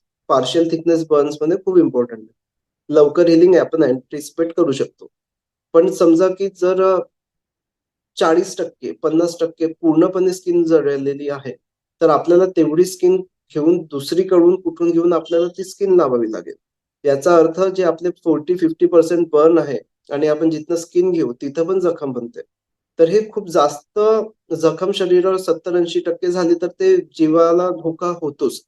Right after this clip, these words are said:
तर अशा वेळेस आपण थोडं स्टेबल करतो पेशंटला आणि डिलेड ग्राफ्टिंग करतो. म्हणजे पंधरा वीस दिवसानंतर जेव्हा एक जनरल कंडिशन धोक्यातनं निघाला, जीवाला धोका नाही आहे, तेव्हा आपण थोडे थोडे पार्ट्स मध्ये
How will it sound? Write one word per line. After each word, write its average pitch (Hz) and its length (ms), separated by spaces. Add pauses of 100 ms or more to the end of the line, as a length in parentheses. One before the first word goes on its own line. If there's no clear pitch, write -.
(340)
तर 180 100
अशा 156 340
वेळेस 202 260
आपण 196 280
थोडं 185 180
स्टेबल 170 440
करतो 160 300
पेशंटला 139 560
आणि 170 200
डिलेड 175 520 (600)
ग्राफ्टिंग 131 380
करतो. 113 280
म्हणजे 139 280 (500)
पंधरा 147 260
वीस 143 200
दिवसानंतर 135 560
जेव्हा 143 320
एक 143 140 (140)
जनरल 139 240
कंडिशन - 720 (120)
धोक्यातनं 143 760
निघाला, 143 300
जीवाला 135 340
धोका 139 280
नाही 147 260
आहे, 120 120 (1000)
तेव्हा 160 180
आपण 175 220
थोडे 156 260
थोडे 165 160
पार्ट्स 135 400
मध्ये 143 180